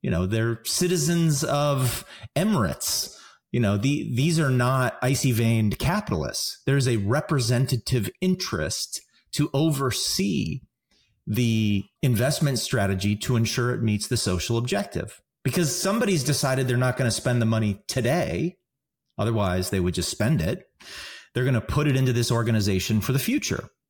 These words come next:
Well, once you put it into the organization for the future, then you're gonna need oversight. You're gonna need compliance. You're gonna need regulation. You're gonna need all these different things. And that starts tying it back to the government.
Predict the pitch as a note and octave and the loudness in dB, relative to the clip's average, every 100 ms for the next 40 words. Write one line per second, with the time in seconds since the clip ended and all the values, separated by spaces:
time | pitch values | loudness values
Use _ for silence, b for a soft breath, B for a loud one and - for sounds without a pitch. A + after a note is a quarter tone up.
0 | _ _ _ _ _ _ _ A#2 D3 A3 | _ _ _ _ _ _ _ 0 0 0
1 | D#3 D#3+ C#3+ B2+ A#2+ B2 A#2+ G#2+ A2+ - | -2 0 2 2 2 2 2 2 0 0
2 | A2+ G2 F#2 F3+ A3+ G2 F2+ F#2+ A#2+ G#2 | 0 0 0 -2 -2 0 0 2 2 0
3 | - C#3 - E3+ C3 G#2 G#2+ D3+ A#2 F2 | -4 -6 -2 0 2 2 2 0 0 -2
4 | - E2 A#2 C#3 C3 B2 B2 G#2 A#2 G#2+ | -2 -2 -2 0 0 2 0 0 -2 -2
5 | - D#2 F2 C#3+ D#3+ - A2+ A2+ A#2 G#2+ | -2 -2 0 -2 -2 -2 0 2 2 2
6 | G#2+ G2 F2+ D#2+ E2+ - C3+ C3+ C3 C3 | 0 0 0 0 0 0 2 2 2 2
7 | A#2 C3+ G3 A2+ - G2 E2 D#2+ D#2+ C#2+ | 2 2 2 0 -2 -2 -2 -2 -2 -2
8 | C#2+ - B B - B2+ E3+ G3+ - D#3+ | -2 -4 B B -2 0 0 -2 -2 -2
9 | C#3+ B2+ - A#2 A2+ A#2+ A2 A2 G#2 - | 0 -2 -2 0 2 2 0 0 -2 -2
10 | F2+ E2 B2 G#2 E2 D#2 | -4 -2 0 0 -2 -6